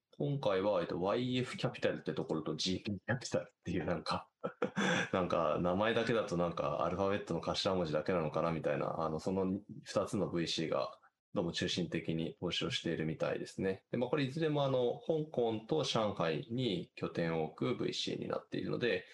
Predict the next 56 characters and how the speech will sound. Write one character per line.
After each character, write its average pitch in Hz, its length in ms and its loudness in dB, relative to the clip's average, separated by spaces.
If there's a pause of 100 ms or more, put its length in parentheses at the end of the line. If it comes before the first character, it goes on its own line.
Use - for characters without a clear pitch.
(120)
ま 135 160 0
あ、 - 80 -12
中 101 160 0
国 98 280 -2
市 95 140 -2
場、 - 380 0
中 - 200 -6
国 90 160 -4
の 87 60 -4
ス - 80 -16
タ 87 80 0
ー 82 80 0
ト - 80 0
ア - 60 2
ッ - 20 -4
プ - 140 -8
向 80 100 -2
け - 120 -4
の 80 100 -2
と - 140 -6
こ - 100 -4
ろ - 100 -4
と - 240 -6 (460)
い 110 60 2
う 95 40 2
の 80 120 0
と、 101 280 0
ま 101 140 2
あ、 - 20 2
あ - 40 0
と - 100 0
結 - 180 -12
構 160 80 -2
こ 131 80 0
の 104 160 2
エ 131 100 2
ヌ 160 120 0
デ 87 80 0
ィ - 20 2
ー 180 80 4
ア - 20 4
ー 175 40 2
ル 170 100 0
へ 170 40 2
の 120 120 0
投 101 180 -2
資 104 140 -2
の 101 80 -2
と 101 140 -2
こ 98 160 -4
ろ 98 160 0
で、 85 80 2
え 80 920 0
ー - 20 -18
っ - 40 -20
と、 90 360 -2